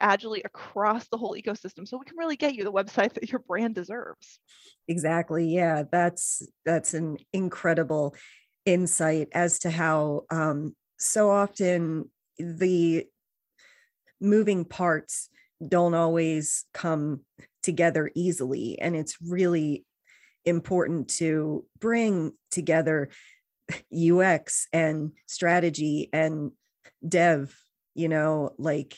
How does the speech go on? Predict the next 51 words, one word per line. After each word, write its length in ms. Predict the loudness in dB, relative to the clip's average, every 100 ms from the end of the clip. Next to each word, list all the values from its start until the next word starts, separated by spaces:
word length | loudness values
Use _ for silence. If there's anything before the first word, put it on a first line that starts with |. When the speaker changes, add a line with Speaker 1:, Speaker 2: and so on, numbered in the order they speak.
| _
Speaker 2:
and 300 | -4 -2 -2
just 360 | -2 -2 -2 -4
make 200 | -2 -2
sure 240 | -2 -2 -2
everybody's 500 | -2 -2 -2 -2 -2
on 160 | -2
the 80 | -2
same 260 | -4 -4 -2
page. 300 | -2 -4 -6 -16 -20 -6
I'm 100 | -2
sorry, 300 | 0 4 4 4
I'm 100 | 2
going 260 | 2 2
off 220 | 0 0
on, 120 | -2 -2
like, 160 | -2
a 60 | -4
tangent 480 | -4 -2 -2 -4 -4
here, 120 | -2
Speaker 1:
Oh, 20 | 2
Speaker 2:
but 80 | 4
Speaker 1:
it's 60 |
Speaker 2:
I'm 60 | 4
Speaker 1:
fine. 180 | 4 4
Speaker 2:
literally, 560 | 4 4 2 2 0 -6 -10 -2
I'm 160 | 4
literally 520 | 6 6 4 2 0
<laughs> 20 | 2
writing 360 | 2 2 0
a 80 | -6
course 440 | -4 2 2 2
right 220 | -2 -2 0
now 460 | 0 2 0 0 0
on, 420 | 0 0 -4 -2
Speaker 1:
Oh, 260 | 2 2 0
Speaker 2:
um, 280 | 0 0 -2 -12 -20 _ _ -4
Speaker 1:
yeah. 120 | -4 -4
Speaker 2:
<laughs> 80 |
communication 880 | 0 2 4 4 2 2 2 0 0
and 280 | 0 2 2
<laughs> 20 |
collaboration. 1040 | 2 4 4 4 2 4 4 4 2 2 0
So 220 | 0 2
this 200 | 2 0
is 140 | 0
all 240 | 4 4 2
fresh 380 | -2 -2 0 -2
in 140 | -2
my 180 | 0 0
head. 340 | 2 2
Speaker 1:
<laughs> 40 | 2